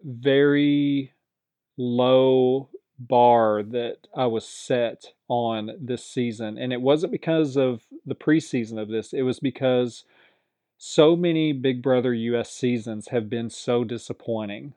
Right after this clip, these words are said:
lately, including last year that was supposed to be All-Stars and was terrible. It was a terrible season. You know, we'd waited all these years for another All-Stars, and that's what it turned out to be,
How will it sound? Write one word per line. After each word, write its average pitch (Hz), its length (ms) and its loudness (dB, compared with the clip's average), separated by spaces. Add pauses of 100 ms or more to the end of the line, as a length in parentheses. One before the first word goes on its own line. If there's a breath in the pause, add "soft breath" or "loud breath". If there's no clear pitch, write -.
lately, 117 420 -4
including 151 600 2
last 160 440 2
year 110 340 0
that 120 220 0
was 135 160 -10
supposed - 480 -2
to 208 60 -4
be 165 160 2
All-Stars 110 720 2
and 113 120 -8
was 113 160 -6
terrible. 113 600 0 (580)
It 135 60 2
was 123 160 0
a 120 100 2
terrible 175 640 2
season. 123 600 -6 (680)
You 160 120 6
know, 151 100 6
we'd 151 160 4
waited 170 340 8
all 147 220 8
these 139 200 2
years 127 300 2
for 113 240 -4
another 117 320 0
All-Stars, 110 640 -2
and 113 100 -8
that's 110 220 -8
what 110 120 -4
it 107 120 -10
turned 123 260 -10
out 139 200 -6
to 151 60 -10
be, 151 380 -6